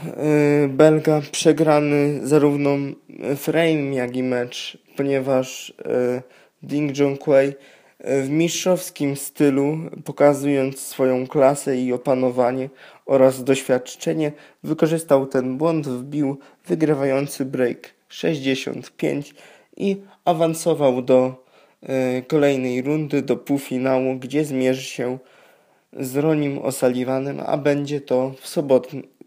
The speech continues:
będzie to mecz rozegrany w sobotnie popołudnie. No, a ja już teraz zapraszam państwa na, e,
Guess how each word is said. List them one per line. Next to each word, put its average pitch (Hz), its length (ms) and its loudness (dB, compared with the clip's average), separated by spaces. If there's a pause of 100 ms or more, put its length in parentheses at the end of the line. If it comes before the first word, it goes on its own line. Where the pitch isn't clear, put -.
(240)
będzie 147 480 -2
to 135 200 2
mecz 139 340 -4 (280)
rozegrany 135 800 2
w 135 60 -12
sobotnie 127 560 2
popołudnie. 127 800 0 (1600)
No, 131 260 -8
a - 120 -4
ja 185 100 2
już 151 240 0
teraz 151 420 6
zapraszam 156 540 0
państwa 135 580 2
na, 131 520 -6
e, 127 380 -2